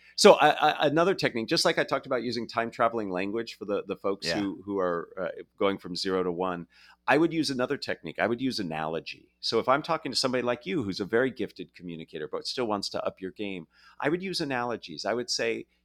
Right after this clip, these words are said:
Speaker 1: "Share with me somebody who you think is a really good communicator. What are some of the things you notice they do? What are some of the things they achieve through their communication?" And by getting you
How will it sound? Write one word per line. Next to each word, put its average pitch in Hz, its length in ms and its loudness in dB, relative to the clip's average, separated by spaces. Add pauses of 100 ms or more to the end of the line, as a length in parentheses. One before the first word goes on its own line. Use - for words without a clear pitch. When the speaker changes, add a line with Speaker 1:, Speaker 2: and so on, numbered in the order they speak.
(140)
Speaker 1:
"Share 190 360 0
with 233 200 -6
me 147 120 -4
somebody 127 560 0
who 113 140 -8
you 110 240 -4
think 110 240 -6
is 92 140 -8
a 85 60 -6
really 87 280 -4
good 78 240 -10
communicator. 78 580 -10
What 117 180 -2
are 190 60 -4
some 185 200 -4
of 151 60 -2
the 135 60 2
things 117 300 -4
you 98 140 -2
notice 90 340 -2
they 85 140 -8
do? 85 180 -10
What - 180 -4
are 175 40 -8
some 196 180 -8
of 175 60 -6
the 135 100 -12
things 131 220 -6
they 113 160 0
achieve 101 580 -4
through 95 200 -16
their 87 140 -8 (100)
communication?" 82 760 -12 (420)
And 107 120 -4
by 120 120 4
getting 147 360 2
you 127 240 -2